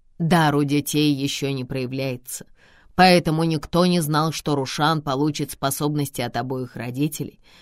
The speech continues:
хотя этот факт мы тщательно скрываем до сих пор.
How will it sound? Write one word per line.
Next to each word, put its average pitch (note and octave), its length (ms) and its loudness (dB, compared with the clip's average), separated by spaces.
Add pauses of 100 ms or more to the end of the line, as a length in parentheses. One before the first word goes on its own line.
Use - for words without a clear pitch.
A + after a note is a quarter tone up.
(140)
хотя F3 320 2
этот D#3+ 400 0
факт - 420 -8 (200)
мы F3 220 4
тщательно C#3 520 -4
скрываем B2+ 540 -6
до B2 80 -8
сих - 240 -10
пор. - 280 -16